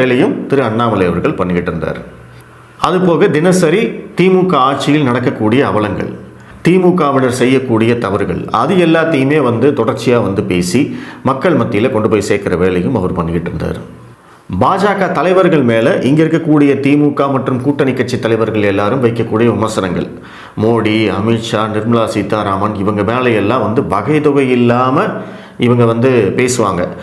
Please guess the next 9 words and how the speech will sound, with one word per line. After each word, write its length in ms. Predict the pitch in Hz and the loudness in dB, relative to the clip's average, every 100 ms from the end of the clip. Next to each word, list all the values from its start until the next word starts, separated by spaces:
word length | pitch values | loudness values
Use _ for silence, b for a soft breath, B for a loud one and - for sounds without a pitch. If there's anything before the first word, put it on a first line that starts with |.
| B B 135 | B B -2
அப்படி 280 | - 202 190 | 0 0 2
பேசுறம்போது 640 | 156 151 143 135 110 110 165 185 B B 95 | 2 2 0 2 2 4 2 2 B B 0
அதே 200 | 113 139 190 190 | 2 4 4 2
ஸ்டைல்ல, 440 | 160 147 139 131 156 - - | 2 4 4 2 2 0 -2
அதே 180 | 135 170 180 | 0 2 2
மாதிரி 280 | 180 139 160 123 | 2 2 2 0
அடிக்கு 300 | 123 151 151 127 | 0 0 2 0
அடி, 160 | 139 139 120 | 2 2 2
உதைக்கு 280 | 147 143 | 0 2